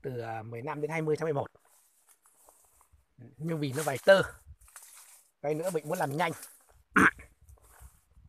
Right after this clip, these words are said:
Mình làm nhanh U hồng, xong thanh hà, rồi nhanh vải thiều, để mình dành thời gian chơi cây cảnh hoặc là tao làm việc khác, không đầu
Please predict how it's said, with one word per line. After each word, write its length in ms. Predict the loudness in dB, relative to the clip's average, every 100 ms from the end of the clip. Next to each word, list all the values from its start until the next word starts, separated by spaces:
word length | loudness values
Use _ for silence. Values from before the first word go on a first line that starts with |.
| -20 _ -20 -20 _ -20 _
Mình 100 | -10
làm 120 | -6
nhanh 160 | -4 -4
U 140 | 0
hồng, 160 | 2 2 -2 -20 -20 -12
xong 160 | -8 -6
thanh 140 | -4
hà, 300 | -4 -6 -10 -16 -18 -20 -20 -20 -20 -20 -14
rồi 100 | -10
nhanh 160 | -6
vải 140 | -6 -4
thiều, 240 | -4 -4 -6 -18 -20 _ _ _ _ _ -14
để 120 | -12
mình 100 | -10
dành 160 | -10 -8
thời 100 | -6
gian 180 | -6
chơi 220 | 0 -2 0
cây 160 | 0 0 2
cảnh 240 | 0 -2 -16 -16
hoặc 120 | -12 -8
là 260 | -6 -6 -6
tao 100 | -8
làm 140 | -8
việc 120 | -10
khác, 220 | -4 -4 -4
không 180 | -8
đầu 120 | -6